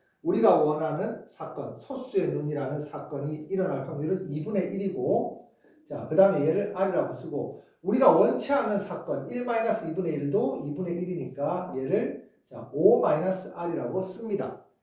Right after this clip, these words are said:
자, 이렇게 쓴 다음에 이 R 대신에 누구를 쓰냐면 X라고 쓰는 게, 왜 X라고 쓰냐면 이 X가 바로 횟수예요, 횟수. 자, 그러면 처음에 우리가 원하는 사건, 소수의 눈이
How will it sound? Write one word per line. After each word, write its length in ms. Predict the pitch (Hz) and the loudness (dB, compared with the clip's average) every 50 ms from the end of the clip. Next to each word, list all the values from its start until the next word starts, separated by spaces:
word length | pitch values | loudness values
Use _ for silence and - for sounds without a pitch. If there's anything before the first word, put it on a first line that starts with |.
| _ _ | _ _
자, 260 | - 123 117 - - - | -12 -10 -10 -10 -10 -6
이렇게 280 | - 247 240 - 220 190 | -2 -2 0 2 2 0
쓴 220 | - 214 208 196 | 0 0 -2 0
다음에 680 | 170 165 143 131 - - 196 - - - - - - - - _ _ _ | 2 2 2 2 6 8 8 8 8 6 0 -6 -10 -14 -20 _ _ _
이 120 | - 208 208 | -6 -6 -4
R 360 | - - 254 285 285 285 - | 0 6 8 8 8 8 6
대신에 580 | 190 170 151 - 170 160 180 - - - - - | 4 2 2 0 0 2 2 2 2 2 0 -2
누구를 260 | 185 208 240 220 190 | -4 -2 -2 -2 -2
쓰냐면 460 | - - 165 151 143 143 147 147 - | -4 -4 -4 -4 -4 -4 -4 -6 -8
X라고 560 | - 254 254 254 - - 226 185 151 143 139 143 | -6 -6 -8 -8 -8 -4 0 0 2 2 0 -2
쓰는 400 | - - 190 190 185 180 170 170 | -6 -6 -4 -2 -2 -2 -2 -4
게, 480 | - - - 170 190 - - - - - - _ _ _ _ - | -4 -2 0 0 2 0 0 -2 -6 -10 -14 _ _ _ _ -2
왜 220 | 143 160 220 240 | 0 2 4 4
X라고 340 | 214 - - 196 165 151 143 | 2 2 0 0 0 0 0
쓰냐면 640 | 135 - - 143 135 135 147 160 147 - - - - - _ _ - | -2 -4 -6 -6 -4 -4 -2 -2 -4 -4 -6 -10 -14 -20 _ _ -8
이 160 | 214 240 240 | 0 4 6
X가 440 | 247 254 247 - - 208 175 170 147 | 6 6 6 2 -2 -2 0 2 2
바로 420 | 143 135 135 156 - - - - - - | 2 2 2 2 0 -2 -4 -8 -8 -6
횟수예요, 580 | 277 - - - - 233 - - - - - | -6 -6 -8 -8 -6 -2 -2 -2 -2 -4 -6
횟수. 760 | - - - - - - - 131 127 160 - - - - - - _ _ _ _ - | -8 -10 -10 -10 -10 -8 -4 -2 -2 0 -2 -2 -6 -8 -12 -20 _ _ _ _ -6
자, 140 | 160 - | -2 2
그러면 540 | - 196 226 233 165 143 123 - - - - - _ _ _ _ _ _ _ _ | 4 4 6 6 4 2 2 -2 -4 -8 -12 -18 _ _ _ _ _ _ _ _
처음에 580 | - - 240 233 214 190 - - - - - - - _ _ _ _ _ _ _ _ _ _ _ _ _ _ _ _ - | -4 0 2 2 4 4 2 0 0 -4 -8 -12 -16 _ _ _ _ _ _ _ _ _ _ _ _ _ _ _ _ -2
우리가 400 | 151 175 208 247 247 214 - - | 2 4 4 6 8 8 8 8
원하는 380 | - 170 180 190 190 180 170 165 | 8 6 6 6 4 2 2 -2
사건, 480 | - - - - - - 143 - 139 | -4 -6 -8 -8 -8 -6 -6 -6 -8
소수의 520 | - - - 277 285 - - 226 202 185 160 | -8 -8 -8 -8 -8 -6 -2 0 0 0 0
눈이 400 | 156 160 170 185 185 180 - | 0 -2 -4 -4 -6 -6 -8